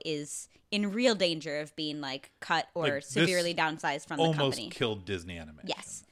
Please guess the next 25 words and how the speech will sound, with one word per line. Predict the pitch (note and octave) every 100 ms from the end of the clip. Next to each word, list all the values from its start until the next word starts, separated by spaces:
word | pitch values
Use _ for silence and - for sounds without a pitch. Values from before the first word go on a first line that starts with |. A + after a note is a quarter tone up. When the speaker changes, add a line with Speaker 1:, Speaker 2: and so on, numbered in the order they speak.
| _ -
Speaker 2:
Yeah. | F2+ - - _ _ -
Speaker 1:
But | G3 B3 F#3 A3+ _ -
they | G3
start | F#3+ - F#3 -
to | A#3 _ _ _ _ -
climb | - A3+ A3+ G#3+
out | G3 G3
of | F#3
their | F#3 F3
cauldron, | - F3 D#3 F3 D#3 G3+ C4+ _ _ _ -
uh, | G3+ F#3 F3+ F3+ G#3+ A#3+ -
<laughs> | C4+ -
with | C#4 G#3+ A3 G3 - G3+ - - _
Speaker 2:
Like | D3 A#2
Speaker 1:
the |
next | G3
Speaker 2:
Googie? | C#3+ C#3
Speaker 1:
few | D#3 F#3 G#3+
mu-, | G3 F#3
movies, | G#3 G3 F3 F3 F3 -
and | G3 F#3+
then | F#3
this | F3+ F3+ - - _ _ _ - D#3+
gives | F#3+ F#3 E3 E3
literal, | E3+ F3+ E3+ E3+ D#3+ D#3